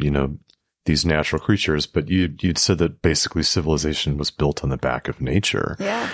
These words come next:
Speaker 1: And anything that even that we consider artificial is really not, 'cause we're using,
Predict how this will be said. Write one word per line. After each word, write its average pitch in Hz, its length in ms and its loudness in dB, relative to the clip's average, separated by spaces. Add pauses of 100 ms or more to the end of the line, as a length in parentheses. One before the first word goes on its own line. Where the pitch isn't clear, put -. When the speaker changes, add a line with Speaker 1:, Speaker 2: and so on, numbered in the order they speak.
Speaker 1:
And 101 200 4
anything 117 440 4
that 92 180 2
even 101 360 4
that 85 100 2
we 80 100 2
consider 85 500 2
artificial 76 840 0 (360)
is 85 160 4
really 98 240 4
not, 85 460 2
'cause - 260 0
we're 87 80 4
using, 82 720 2